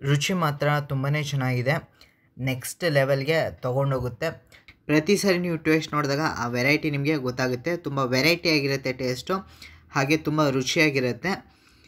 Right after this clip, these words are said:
ಮನೆಯಲ್ಲೇ ಟ್ರಿಪಲ್ ಫ್ರೈಡ್ ರೈಸ್ನ ಆರಾಮಾಗಿ ಸುಲಭವಾಗಿ ಮಾಡ್ಬೋದಾಗಿರುತ್ತೆ.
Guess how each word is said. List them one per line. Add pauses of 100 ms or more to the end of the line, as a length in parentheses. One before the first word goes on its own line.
(260)
ಮನೆಯಲ್ಲೇ
ಟ್ರಿಪಲ್
ಫ್ರೈಡ್
ರೈಸ್ನ (180)
ಆರಾಮಾಗಿ (500)
ಸುಲಭವಾಗಿ
ಮಾಡ್ಬೋದಾಗಿರುತ್ತೆ.